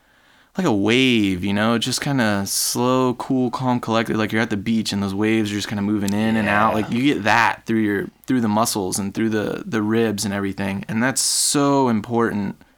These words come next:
Speaker 2: I like it.
Speaker 1: to just fight, yeah, that stagnation. And then the transverse abdominis, just my quick little spiel on that.
Speaker 2: Yeah.
Speaker 1: The transverse abdominis,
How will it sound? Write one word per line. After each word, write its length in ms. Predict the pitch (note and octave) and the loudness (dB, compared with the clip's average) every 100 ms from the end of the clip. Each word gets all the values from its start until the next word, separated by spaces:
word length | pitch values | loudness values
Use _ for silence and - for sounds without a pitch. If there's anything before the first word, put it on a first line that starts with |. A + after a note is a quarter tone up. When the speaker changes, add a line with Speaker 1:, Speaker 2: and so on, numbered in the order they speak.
| _ | _
Speaker 2:
I 140 | - - | -18 -14
like 220 | D2 - | -14 -14
it. 120 | - _ - - | -16 _ -18 -8
Speaker 1:
to 120 | G#2+ | -4
just 240 | A2+ - | -2 -4
fight, 240 | - A#2+ A2+ | -2 0 0
yeah, 160 | A2 G#2 | 0 -2
that 160 | G2 | -2
stagnation. 760 | - G2+ G2+ G#2+ A#2+ - A2 G#2+ - - - | -4 -2 0 0 0 0 -2 -2 -10 -20 -8
And 180 | - G3 | -2 2
then 120 | G#3+ | 2
the 80 | F#3+ | 2
transverse 500 | - D3 C3+ A#2 G#2+ | 0 0 2 0 0
abdominis, 600 | G2+ G2 F#2 F#2 F#2+ - | -2 -2 -2 -4 -6 -6
just 200 | - C#3+ | -6 -2
my 140 | B2+ | -2
quick 300 | C3 - A2 | -2 -4 -4
little 220 | G#2+ G2+ F#2+ | -4 -6 -6
spiel 400 | - - G#2+ G2 | -8 -2 -2 -2
on 180 | F#2+ G2 | -4 -2
that. 260 | G#2 G2+ | -2 -2
Speaker 2:
Yeah. 220 | G#2 C3+ - - - | -2 -4 -8 -10 -6
Speaker 1:
The 80 | |
transverse 540 | A2 - C3+ G3+ D3+ B2 | -4 0 2 2 2 0
abdominis, 600 | A2+ A2 G#2+ G#2+ G#2+ | 0 2 2 2 0